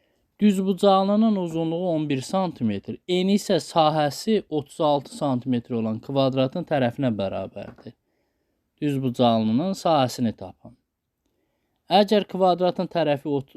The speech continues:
e, sahəsi otuz altıdırsa, tərəfi altıdır. Demək,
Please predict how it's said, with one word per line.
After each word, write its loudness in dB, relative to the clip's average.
e, 0
sahəsi 0
otuz -6
altıdırsa, 2
tərəfi 0
altıdır. -4
Demək, 2